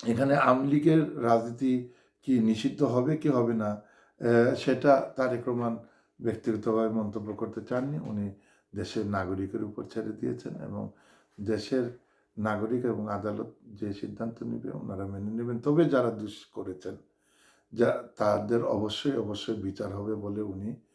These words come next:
খুব শক্তভাবে দৃঢ় অবস্থান ব্যক্ত করেছেন। আওয়ামী লীগ কি রাজনীতিতে আব-, আহ, থাকা উচিত না থাকা উচিত না, সেক্ষেত্রেও উনি বলেছেন যে আওয়ামী লীগ থাকবে কি না, না, সেটা দেশের জনগণ সিদ্ধান্ত নেবে এবং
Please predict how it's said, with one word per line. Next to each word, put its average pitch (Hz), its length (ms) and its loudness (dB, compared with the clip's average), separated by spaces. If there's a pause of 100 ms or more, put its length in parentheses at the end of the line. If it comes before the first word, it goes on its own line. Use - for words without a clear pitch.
(680)
খুব 147 160 -2
শক্তভাবে 143 640 4
দৃঢ় 113 280 2
অবস্থান 107 440 -2
ব্যক্ত 87 300 -12
করেছেন। 82 420 -16 (600)
আওয়ামী 123 280 2
লীগ 147 200 4
কি 151 180 2
রাজনীতিতে 117 500 0
আব-, 104 300 0
আহ, 113 420 -2
থাকা 107 260 -6
উচিত 131 380 -2
না 110 320 -4 (380)
থাকা 107 220 -2
উচিত 107 320 -4
না, 135 120 -4
সেক্ষেত্রেও 120 580 -4
উনি 117 220 -2
বলেছেন 98 520 -6 (440)
যে 113 80 -4
আওয়ামী 104 280 -2
লীগ 117 200 -2
থাকবে 107 360 -2
কি 143 160 -4
না, 113 120 -2
না, 95 220 -8 (320)
সেটা 104 240 -6
দেশের 104 440 -4
জনগণ 110 520 -2 (720)
সিদ্ধান্ত 120 460 0
নেবে 135 380 -2 (580)
এবং 107 400 0